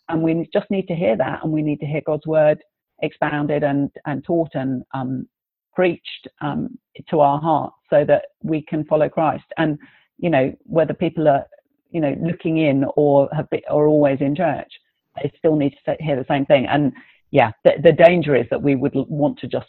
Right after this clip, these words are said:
to sort of give people some sort of fluffy gospel to make them feel better. We want people to feel better, don't we?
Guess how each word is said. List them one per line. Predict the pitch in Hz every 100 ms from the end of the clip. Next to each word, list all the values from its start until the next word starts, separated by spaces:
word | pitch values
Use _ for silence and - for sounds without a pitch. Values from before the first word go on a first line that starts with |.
| -
to | 139
sort | 135 127
of | 127 123
give | 143 -
people | 147 127 -
some | - 127
sort | - -
of | -
fluffy | 170 - 147
gospel | 135 123 - - 131 127 _ _
to | 147
make | 135 107
them | 143 -
feel | 165
better. | 156 -
We | 185
want | 202 214 -
people | 196 170
to | 151
feel | 196
better, | 170 - -
don't | - 147 127
we? | - 139